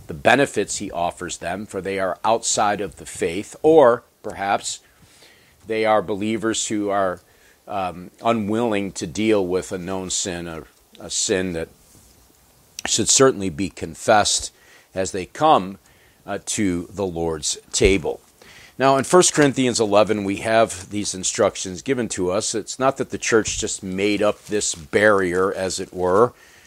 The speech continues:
um, but we have the words of Paul in First Corinthians eleven, verse twenty-seven. "Whoever, therefore, eats the bread or drinks the cup of the Lord in an unworthy manner will be guilty concerning the body and blood of the Lord.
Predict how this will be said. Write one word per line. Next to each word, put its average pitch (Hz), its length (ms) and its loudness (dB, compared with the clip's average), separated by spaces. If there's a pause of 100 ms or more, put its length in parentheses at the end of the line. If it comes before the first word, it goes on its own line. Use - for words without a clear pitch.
(440)
um, 95 520 4 (120)
but 107 180 2
we 107 160 0
have 135 240 8
the 127 80 4
words 110 320 6
of 98 120 -8
Paul 95 320 2
in 95 60 -2
First - 260 -4
Corinthians 101 460 -6
eleven, 87 360 -4
verse 85 280 -6
twenty-seven. 87 640 -2
"Whoever, 120 480 4
therefore, 101 480 0
eats 117 240 -6
the 110 100 -2
bread 90 320 0
or 92 60 0
drinks 104 320 -4
the 113 100 -2
cup 117 300 0
of 107 40 -10
the 101 80 -2
Lord 104 480 4
in 113 180 -4
an 98 300 -8
unworthy 117 840 0
manner 104 560 0 (520)
will 139 360 8
be 139 180 0
guilty 131 460 2
concerning 120 500 -4
the 113 80 -2
body 101 320 0
and 104 100 -6
blood 107 260 2
of 104 100 -4
the 110 60 -6
Lord. 113 500 2